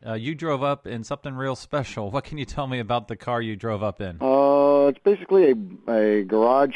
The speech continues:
Speaker 2: find nineteen sixty-seven G T five hundred Shelby that's been, was formerly a, a drag car and then sat for quite a long time. I think they stopped running it in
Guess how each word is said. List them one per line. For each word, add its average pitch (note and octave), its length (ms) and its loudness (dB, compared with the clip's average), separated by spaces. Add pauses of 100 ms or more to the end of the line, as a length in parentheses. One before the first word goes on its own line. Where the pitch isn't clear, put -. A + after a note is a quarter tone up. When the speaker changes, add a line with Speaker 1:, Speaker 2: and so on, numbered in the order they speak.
Speaker 2:
find C3 640 4 (220)
nineteen D#3+ 440 2
sixty-seven D3+ 840 2
G C3+ 160 0
T C#3 180 0
five C3 300 2
hundred A#2+ 460 0
Shelby B2+ 720 2
that's G#2+ 200 -2 (180)
been, A2 600 -2
was A2+ 200 -2 (100)
formerly B2 880 4
a, G2 60 -10 (220)
a D#3 100 2
drag D#3+ 360 2
car D#3+ 460 2 (140)
and A#2+ 1080 2
then A#2+ 300 -2
sat B2 240 4 (180)
for A#2+ 640 0 (240)
quite C#3+ 180 2
a C3 40 4
long B2 160 2
time. B2+ 220 2
I A#2+ 60 2
think A#2 160 -2
they A2+ 200 0
stopped A#2+ 280 0 (160)
running A2+ 360 0
it A2 160 0
in G2+ 420 -4